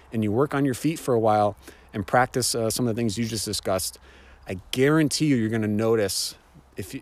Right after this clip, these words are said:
the body wants to self-correct, you're gonna notice when you walk barefoot more often that you're gonna feel some alleviation, some of the stiff parts of your body that you, and it, some of it will be subtle, some of it might be more drastic,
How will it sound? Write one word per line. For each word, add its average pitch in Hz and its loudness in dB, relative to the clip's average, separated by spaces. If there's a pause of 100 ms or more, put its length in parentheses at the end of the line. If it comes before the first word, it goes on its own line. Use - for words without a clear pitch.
(100)
the 107 -6
body 135 2
wants 120 0
to 117 -4
self-correct, - -2
you're 104 -8
gonna 107 -2
notice 120 2
when 98 -4
you 95 -2
walk 107 -4
barefoot 110 -4
more 95 -2
often 92 -4 (460)
that 107 0
you're 98 -8
gonna 110 -4 (360)
feel 127 2
some 113 -2
alleviation, 107 -4
some 110 -4
of 104 -4
the 95 -4
stiff - -4
parts - -6
of - -10
your 92 -4
body 87 -2 (380)
that 98 0 (320)
you, 117 -8 (100)
and 107 -4 (240)
it, 120 -4 (440)
some 170 0
of 185 2
it 196 2
will 156 0
be 156 2
subtle, 165 4
some 147 2
of 139 2
it 135 0
might 131 -2
be 127 -2
more 120 2
drastic, 110 -4